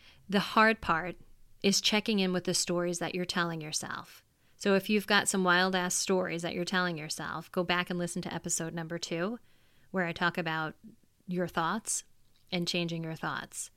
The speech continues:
and challenging yourself, questioning the thoughts that you have. Question your brain when it tells you that your fitness is gonna go to hell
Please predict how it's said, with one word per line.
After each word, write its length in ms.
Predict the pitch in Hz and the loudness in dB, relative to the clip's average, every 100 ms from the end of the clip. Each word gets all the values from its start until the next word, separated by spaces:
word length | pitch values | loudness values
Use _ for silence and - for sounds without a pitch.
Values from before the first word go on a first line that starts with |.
| _ _ - - | _ _ -8 0
and 140 | 220 | 2
challenging 680 | - 220 226 254 220 180 170 | 2 2 4 2 0 -2 -4
yourself, 440 | 165 - - - - | -4 -6 -6 -8 -4
questioning 500 | 240 254 - 262 202 | 0 0 2 2 2
the 100 | 185 | 2
thoughts 300 | 180 165 - | 0 -2 -2
that 160 | - | -6
you 120 | - 170 | -4 -4
have. 300 | 170 143 - | -4 -6 -2
Question 460 | 254 269 - 311 | 2 2 4 4
your 120 | 247 | 4
brain 440 | 202 190 185 220 247 | 4 4 4 4 4
when 140 | 196 | 2
it 100 | 190 | 2
tells 320 | 185 196 196 | 2 2 2
you 100 | 170 165 | 0 -2
that 120 | 156 | -2
your 100 | 170 | -2
fitness 360 | - 170 180 | -2 -2 -2
is 100 | 180 | -2
gonna 180 | - 170 | -2 -4
go 140 | 165 160 | -2 -4
to 80 | |
hell 400 | 160 165 156 214 | -4 -2 -2 -2